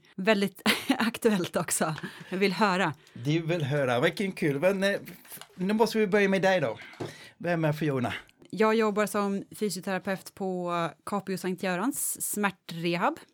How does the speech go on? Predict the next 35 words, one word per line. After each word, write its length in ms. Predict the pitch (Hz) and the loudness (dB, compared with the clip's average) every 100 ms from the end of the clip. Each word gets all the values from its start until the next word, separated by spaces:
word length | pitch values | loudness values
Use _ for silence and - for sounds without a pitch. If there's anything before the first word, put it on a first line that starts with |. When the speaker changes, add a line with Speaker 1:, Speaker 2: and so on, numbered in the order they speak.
| _ - | _ -12
Speaker 1:
Eller 100 | 160 | -6
smärtklinik, 680 | 202 185 - 185 277 - - | -4 -4 -4 -2 -4 -6 -12
smärtrehab. 400 | 202 - 190 269 _ - - - | -10 -6 -6 -6 _ -20 -20 -4
Långvarig 440 | 202 214 202 233 | 0 2 2 0
smärta. 380 | 247 254 247 302 - _ | 0 -2 0 -2 -2 _
Och 100 | 185 | -10
där 360 | 160 170 196 202 | -4 0 2 2
har 180 | 202 202 | 0 0
ju 140 | 202 | -2
patienterna, 640 | 202 208 202 190 196 190 190 - - _ | -4 -4 -4 -4 -4 -2 -4 -8 -20 _
de 160 | 196 202 | -4 -4
kan 380 | - 226 302 180 | 0 4 4 4
ha 200 | 160 151 | 0 -2
knäartros 520 | - 170 160 151 139 | -2 -2 -2 -4 -4
också, 260 | - - | -6 -4
om 240 | 135 - - | -6 -4 2
man 20 | |
Speaker 2:
Mm. 140 | 170 | 2
Speaker 1:
säger 120 | 180 170 | 2 0
så. 200 | 165 - - - - | -2 -4 -10 -20 -4
Men 140 | 185 185 | 2 2
det 60 | |
brukar 280 | 180 185 190 | 2 0 0
nästan 320 | 180 180 175 | -2 -2 0
vara 260 | 165 160 160 - _ - | 2 2 0 -6 _ -16
det 60 | |
Speaker 2:
Lite 140 | 107 180 | -2 2
Speaker 1:
minsta 400 | 208 185 - 185 | 4 2 0 -2
problemet. 400 | 175 - - - | -2 -6 -8 -10
Speaker 2:
Ja, 160 | 120 107 - | -8 -8 -4
Speaker 1:
Ja. 180 | 123 107 | -6 -4
Speaker 2:
lite 340 | 117 110 - | -6 -6 -10
generaliserad 760 | 120 - 120 107 110 110 120 95 | -12 -6 -4 -4 -4 -2 -4 -4
smärta 320 | 90 - - | -8 -8 -8
där. 180 | - | -8